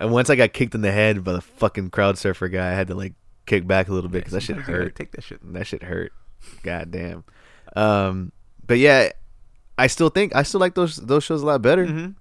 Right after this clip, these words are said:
Speaker 1: I just do. And then, like, it's like we said, the music festivals, a lot of the time you're outside, and the, most of the time that shit's hot over here. It's fucking, it's burnt, it's scorching up.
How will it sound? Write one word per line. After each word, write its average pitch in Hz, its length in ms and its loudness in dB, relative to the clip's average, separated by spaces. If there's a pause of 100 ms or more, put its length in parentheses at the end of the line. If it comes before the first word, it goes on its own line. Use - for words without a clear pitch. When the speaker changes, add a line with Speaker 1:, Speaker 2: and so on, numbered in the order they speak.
(140)
Speaker 1:
I 113 140 2
just 120 200 -2
do. 135 280 2
And 113 120 0
then, 113 240 -2 (1200)
like, 107 160 2
it's 110 100 0
like 127 100 4
we 120 80 2
said, 117 240 0
the 98 40 -2
music 110 280 -4
festivals, 117 400 -2
a 98 60 -2
lot 117 140 0
of 135 80 -2
the - 60 -16
time 151 160 -10
you're 147 80 -8
outside, 160 440 -8
and 143 100 -12
the, 139 100 -12 (180)
most 151 240 -6
of 175 80 -4
the - 80 -8
time 180 120 -6
that 180 80 -6
shit's 165 160 -8
hot 160 180 0
over 123 160 -2
here. 98 240 -4
It's - 140 -16
fucking, - 300 -6 (260)
it's 131 160 -12
burnt, 127 340 4
it's 151 80 -4
scorching 147 500 4
up. 92 180 -4